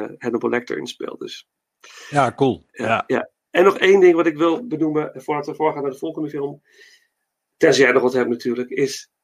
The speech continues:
Speaker 1: eh, de fantastische scène waarin Ted Levine inderdaad, eh, laat zien dat, wat hij wil worden, hè. Dat hij eigenlijk, eh, een soort van, eigenlijk een soort van zijn moeder bij zich wil. Dat is eigenlijk het verhaal, eh,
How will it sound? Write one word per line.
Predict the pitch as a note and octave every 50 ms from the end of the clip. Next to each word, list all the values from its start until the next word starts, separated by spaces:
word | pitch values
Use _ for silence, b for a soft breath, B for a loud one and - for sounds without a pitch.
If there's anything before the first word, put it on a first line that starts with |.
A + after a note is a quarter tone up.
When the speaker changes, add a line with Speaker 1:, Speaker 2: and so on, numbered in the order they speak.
| _ _ _
Speaker 1:
eh, | _ - C3+ B2+ - - _ _ _
de | - C#3+ C#3+ C#3+
fantastische | C#3 - B2 A#2+ - F3+ F3+ D#3 - F3+ D3 - C3+
scène | - - C#3+ C3+ C3+ B2+ B2+ B2+ B2+ B2+ _ _ _ _ _ _ _ _ _ _
waarin | - C3+ C#3 C3+ C3+ C3 -
Ted | - E3 D#3+ -
Levine | C3+ C#3 B2+ C#3+ C3+ C3+ C3 B2+
inderdaad, | B2+ B2+ B2+ B2 A#2+ A#2+ A#2 A#2 - - A#2+ -
eh, | - B2+ A#2+ A#2+
laat | B2 B2 A#2+ A#2 - -
zien | - - D#3 C#3+ C3+ C3+
dat, | B2+ C3+ B2 B2 - - -
wat | C3 D3 C#3+ D3+
hij | D3 C3
wil | C3 C3+ B2+ B2+
worden, | - D#3+ E3+ F3 D3+
hè. | C3+ D3 G3 A#3+ b b b b b b b b b b _
Dat | - -
hij | - B2+
eigenlijk, | C3 C3+ C3+ - C3 B2 B2 B2 - -
eh, | C3 B2 A#2+ A#2
een | B2 A#2
soort | A#2 - D3 C3 -
van, | - B2 A#2+
eigenlijk | A#2+ - - - D3+ D3 C#3+ C#3
een | -
soort | - C#3+ C3+
van | C#3 B2+
zijn | - B2
moeder | B2 B2+ C3 C#3+ D#3 F3 G3+ A#3
bij | - E3+ E3+ F#3
zich | - F#3+ -
wil. | F3 F3 F#3 G#3+ A#3 A3 b b b b b b b b b
Dat | _ - C3
is | -
eigenlijk | - D3+ E3 D3+ D3+ D3
het | - C3 -
verhaal, | - C#3+ B2 C3 C3+ C3+ B2+ B2+ B2 B2+ - -
eh, | - - B2+ B2 B2+ B2 B2 B2 B2 B2 C3